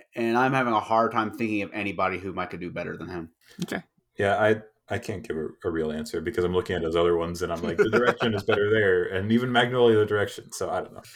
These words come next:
Speaker 3: I love him as
Speaker 2: Um,
Speaker 3: both.
Speaker 1: He might be a
Speaker 2: <laughs>
Speaker 1: case of where you can't have him not write and not direct the movie. <laughs>
Speaker 3: Yeah.
Speaker 2: Um, I think this one is equally as challenging, but what about Wes Anderson?
Speaker 3: Oh, direct.
Speaker 1: Director for sure.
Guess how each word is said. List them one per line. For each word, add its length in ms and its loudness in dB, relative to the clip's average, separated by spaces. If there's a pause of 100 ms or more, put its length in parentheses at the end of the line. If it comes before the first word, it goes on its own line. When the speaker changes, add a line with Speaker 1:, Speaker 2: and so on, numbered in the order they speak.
Speaker 3:
I 80 4
love 200 4
him 120 -4
as 100 6
Speaker 2:
Um, 220 2
Speaker 3:
both. 120 -6 (240)
Speaker 1:
He 140 0
might 200 6
be 80 4
a 80 2
Speaker 2:
<laughs> 0 -
Speaker 1:
case 300 2
of 140 0
where 160 4
you 160 0
can't 300 -2
have 380 0
him 240 0
not 300 2
write 360 2 (240)
and 260 -4
not 280 -2
direct 400 -2
the 60 -10
movie. 560 -4
<laughs> 60 -8 (160)
Speaker 3:
Yeah. 320 2 (340)
Speaker 2:
Um, 580 4
I 100 2
think 160 4
this 160 2
one 100 0
is 120 0
equally 360 2
as 120 -2
challenging, 500 -2
but 120 -2
what 100 0
about 200 0
Wes 200 2
Anderson? 500 -6 (280)
Speaker 3:
Oh, 220 4
direct. 460 -6 (180)
Speaker 1:
Director 380 -2
for 120 -12
sure. 360 -8